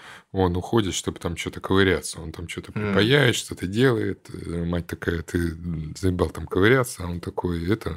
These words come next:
Speaker 1: моя территория». И он что-то вот там вот, э, хотя это не моя территория вообще, да.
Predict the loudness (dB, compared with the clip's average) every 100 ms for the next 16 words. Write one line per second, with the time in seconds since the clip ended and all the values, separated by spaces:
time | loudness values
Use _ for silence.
0 | -8 -6 0 0 -2 -6 -12 -12 -12 -16
1 | -18 -18 -18 -4 4 4 4 0 -4 0
2 | 0 2 2 2 -2 -4 -4 -6 -10 -6
3 | -6 -4 -8 -8 -12 -16 -10 -10 -10 -10
4 | -10 -12